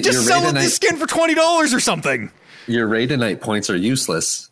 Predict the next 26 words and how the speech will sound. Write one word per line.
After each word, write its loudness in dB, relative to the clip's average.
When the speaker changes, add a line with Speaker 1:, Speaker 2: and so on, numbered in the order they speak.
Speaker 2:
You, 0
you -2
can't 0
Speaker 1:
Ugh. -2
Speaker 2:
spend 0
them 0
on 0
anything 0
else. -2
There's -2
no -2
other 0
use 0
for -2
them -2
other 0
than -2
unlocking -4
Speaker 1:
And -2
Speaker 2:
the, 0
the -4
levels -2
for -4
the -4
skins. -4
Speaker 1:
And -2